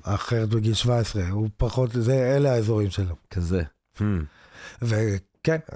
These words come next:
Speaker 1: זה כמו לואיס קרול שם, הדברים האלה.
Speaker 2: כן, טוב, אצל לואיס קרול זה עוד,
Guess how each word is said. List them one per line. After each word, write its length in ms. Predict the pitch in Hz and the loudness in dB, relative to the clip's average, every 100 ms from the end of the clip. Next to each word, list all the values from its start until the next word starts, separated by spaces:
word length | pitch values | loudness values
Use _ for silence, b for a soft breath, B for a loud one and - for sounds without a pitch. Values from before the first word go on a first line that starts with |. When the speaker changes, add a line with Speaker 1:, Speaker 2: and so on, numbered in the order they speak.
| - _ - | -18 _ -4
Speaker 1:
זה 260 | 110 131 143 | 0 2 2
כמו 220 | - 147 135 | 2 2 2
לואיס 300 | 131 143 - | 2 2 0
קרול 260 | 151 139 | 0 0
שם, 200 | - 127 | 0 0
הדברים 460 | 120 101 110 123 120 | 0 -2 0 0 0
האלה. 340 | 123 117 113 95 - _ - | 2 2 2 0 -4 _ 0
Speaker 2:
כן, 340 | 131 131 101 82 | 2 4 2 -2
טוב, 140 | - 123 | 0 0
אצל 200 | 110 110 | 0 0
לואיס 280 | 120 131 - | 2 2 0
קרול 300 | 131 131 123 | 0 2 2
זה 200 | 113 107 104 104 104 104 98 95 - | 2 2 2 2 2 0 -2 -4 -4
עוד, 220 | 113 | -6